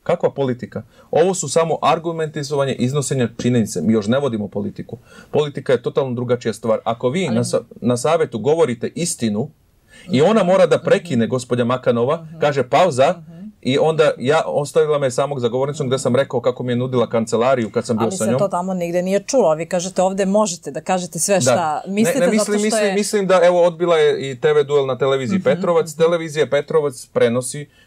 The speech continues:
Speaker 1: objektivno, to je privatna televizija sa saveta,
Speaker 2: Mhm.
Speaker 1: ljudi mogu da saznaju šta se
Speaker 2: Dakle,
Speaker 1: dešava.
Speaker 2: postoji mogućnost da se
Speaker 1: Pošto je,
Speaker 2: čuje ipak.
Speaker 1: e, R T, R T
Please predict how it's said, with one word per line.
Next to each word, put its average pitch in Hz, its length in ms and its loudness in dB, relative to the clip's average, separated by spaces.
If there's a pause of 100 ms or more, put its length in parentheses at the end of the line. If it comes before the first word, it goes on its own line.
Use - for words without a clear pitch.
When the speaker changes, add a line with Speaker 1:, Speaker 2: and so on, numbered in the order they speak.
(120)
Speaker 1:
objektivno, 120 580 0
to 123 120 -2
je 110 60 -6
privatna 120 380 -2
televizija 120 560 0 (180)
sa 107 180 -6
saveta, 120 440 0
Speaker 2:
Mhm. 113 80 -2
Speaker 1:
ljudi 123 140 0
mogu 113 240 0
da 104 100 -4
saznaju 110 440 0
šta 117 180 -2
se 127 200 -4
Speaker 2:
Dakle, 208 320 -4
Speaker 1:
dešava. 135 320 0
Speaker 2:
postoji 214 120 2
mogućnost 202 360 -4
da 190 80 0
se 170 100 2
Speaker 1:
Pošto 180 280 2
je, 180 80 4
Speaker 2:
čuje 180 120 -4
ipak. 156 300 -10
Speaker 1:
e, 131 120 2
R 180 120 4
T, 180 120 -2 (220)
R 170 160 4
T 175 120 0